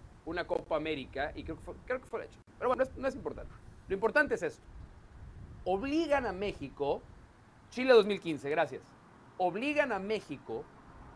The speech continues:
a ir con un equipo A a la Copa Oro, ¿no? ¿Por qué ahora Estados Unidos sí le permiten ir con un equipo B a la Copa Oro?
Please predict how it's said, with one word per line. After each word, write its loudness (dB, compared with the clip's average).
a 2
ir 0
con -2
un -2
equipo 0
A 8
a 6
la 4
Copa 4
Oro, 0
¿no? -2
¿Por -4
qué -4
ahora 0
Estados -2
Unidos -8
sí -10
le -4
permiten -8
ir -6
con -6
un -8
equipo -8
B -4
a 0
la -4
Copa -14
Oro? -10